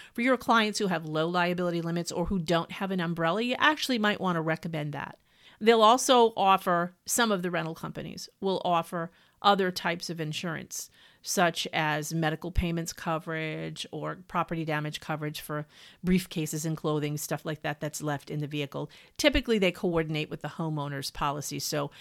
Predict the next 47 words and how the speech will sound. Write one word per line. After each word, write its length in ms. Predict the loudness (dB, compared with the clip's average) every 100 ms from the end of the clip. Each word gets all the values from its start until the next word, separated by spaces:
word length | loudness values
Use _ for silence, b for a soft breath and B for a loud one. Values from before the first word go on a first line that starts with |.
| B -2
they'll 180 | 0 4
offer 340 | 2 2 0
up 160 | 0 -2
to 80 | -6
five 320 | -2 -2 -2
hundred 260 | -4 -4 -4
or 60 |
a 80 | -6
thousand 400 | -4 -4 -4 -6
dollars 320 | -6 -6 -8
worth 160 | -8 -8
of 80 | -6
damage 440 | -4 -4 -8 -10
because 540 | -10 -10 -8 -8 -10 -8
that's 260 | -8 -8 -8
usually 300 | -6 -6 -8
the 100 | -8
deductible 500 | -6 -8 -8 -12 -10
on 140 | -10
the 60 | -8
homeowner 360 | -6 -6 -8
policy. 540 | -12 -12 -12 -14 -16 -18 _ _ _ b
Now, 80 | 4
there 160 | 8 10
are 160 | 10
credit 300 | 10 8 6
card 240 | 6 4 4
agreements. 400 | 0 -8 -6 -4
Everyone's 280 | -4 -4 -2
gonna 140 | -2
say, 160 | -2 -4
"Well, 120 | -2
gee, 120 | 0
I 80 | 2
got 180 | 2 0
a 40 |
credit 340 | -2 -2 -2
card," 260 | -4 -6 -6
and 100 | -8 B B B
they 280 | 4 6 6
say 320 | 2 -2 -2
that 160 | -2 0
they'll 100 | 0 0
take 200 | -2 -4
care 240 | -2 -2
of 120 | -2 -4
that. 280 | -4 -6